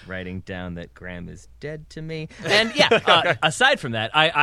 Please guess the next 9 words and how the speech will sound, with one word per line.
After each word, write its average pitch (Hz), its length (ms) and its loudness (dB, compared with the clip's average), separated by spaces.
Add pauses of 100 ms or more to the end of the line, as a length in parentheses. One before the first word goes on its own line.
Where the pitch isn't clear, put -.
I 147 60 2
too 127 220 -4
am 104 100 -4
very 107 500 -6
excited 101 500 -10
about 98 260 -10
World 95 180 -10
Cup - 100 -20
qualifying 101 680 -6